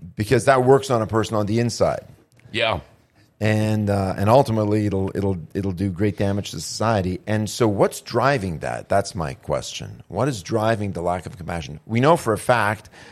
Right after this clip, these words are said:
Speaker 1: people that have been studying now video games, especially the first-person shooter games, for a couple of decades now,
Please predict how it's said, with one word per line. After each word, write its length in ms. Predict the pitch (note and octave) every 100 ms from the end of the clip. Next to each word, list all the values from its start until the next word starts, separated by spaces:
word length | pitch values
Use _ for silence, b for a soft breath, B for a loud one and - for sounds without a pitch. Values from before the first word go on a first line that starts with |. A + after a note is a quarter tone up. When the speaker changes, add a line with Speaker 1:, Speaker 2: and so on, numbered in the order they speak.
| B
Speaker 1:
people 200 | A#2+ A2+
that 60 |
have 80 | G#2
been 100 | G2+
studying 400 | F#2+ A#2 G#2+ G#2+
now 260 | G2 F#2+ G2
video 320 | F2 A2+ G#2+
games, 340 | F2+ F#2+ F#2+
especially 320 | - G2 - F#2
the 80 |
first-person 580 | F2+ G#2+ F#2+ - F2+ F#2
shooter 260 | F2 A2+ G2+
games, 420 | F2 F2+ F2 -
for 400 | - - E2+ D#2+
a 60 | D#2
couple 260 | - -
of 80 | F#2
decades 480 | E2 A#2+ G#2+ E2+ D2+
now, 320 | F2 C#2 D2+